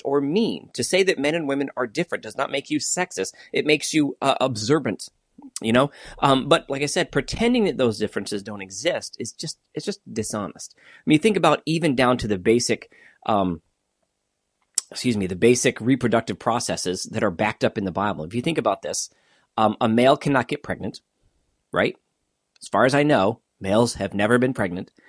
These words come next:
I know some magazines have put out, you know, "Oh, the first man has a baby." No, he didn't. He di-, it was not, it was, it, give me a break, you know?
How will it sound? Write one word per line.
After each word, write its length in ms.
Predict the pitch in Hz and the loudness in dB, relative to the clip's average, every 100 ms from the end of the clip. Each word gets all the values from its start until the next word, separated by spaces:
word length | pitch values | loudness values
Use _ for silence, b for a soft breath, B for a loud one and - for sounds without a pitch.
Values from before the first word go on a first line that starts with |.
| B B B | B B B
I 180 | - 104 | 0 4
know 140 | 113 120 | 6 6
some 260 | - 127 | 6 4
magazines 540 | 117 127 120 113 113 110 | 6 6 4 2 0 -2
have 120 | 95 | -4
put 160 | 120 | 0
out, 280 | 110 110 110 | 4 4 2
you 80 | 110 | 0
know, 140 | 107 | 0
"Oh, 60 | 170 | 2
the 100 | 180 | 0
first 320 | 175 208 196 | 2 0 0
man 260 | 165 185 165 | 0 0 0
has 200 | 156 160 | 0 -2
a 60 | |
baby." 240 | 151 143 101 | -2 -2 -2
No, 120 | 120 | -2
he 100 | 127 | -2
didn't. 340 | 113 - - _ _ | -2 -4 -8 _ _
He 100 | - | -4
di-, 260 | 113 143 101 | -2 -2 -4
it 60 | 127 | -4
was 160 | 117 | -2
not, 160 | 120 - | -2 -2
it 100 | 117 | -4
was, 340 | 113 110 - - | -6 -10 -12 -8
it, 440 | - - 135 - | -8 -8 -10 -6
give 100 | 123 | 0
me 80 | 131 | 2
a 40 | |
break, 300 | 95 - - _ _ | 2 -2 -6 _ _
you 80 | 104 | -2
know? 160 | 95 | -2